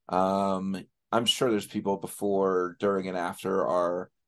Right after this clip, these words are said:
service who brought, like, a, a manual and brought some of the things they'd need, but man, like, those Mafia games were just, um,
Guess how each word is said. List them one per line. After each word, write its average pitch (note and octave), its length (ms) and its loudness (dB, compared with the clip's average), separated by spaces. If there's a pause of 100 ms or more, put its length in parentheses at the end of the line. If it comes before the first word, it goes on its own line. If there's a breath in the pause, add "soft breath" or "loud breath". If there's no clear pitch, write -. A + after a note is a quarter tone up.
service G2 540 2
who G2 240 -2
brought, F#2 340 4
like, F2+ 180 -2
a, F2 180 0
a F#2+ 80 -2
manual F#2 760 0
and F#2+ 140 -6
brought F2+ 240 0
some G2 160 -6
of E2+ 40 -6
the D#2 80 -12
things E2+ 220 -10
they'd G2 240 -4
need, A2+ 400 -4
but E2+ 300 2 (680)
man, F#2 460 0
like, F2+ 220 -4
those C3 220 2
Mafia G2 480 2
games A2+ 480 0
were F#2 140 -4
just, F2+ 480 -6
um, F2 520 2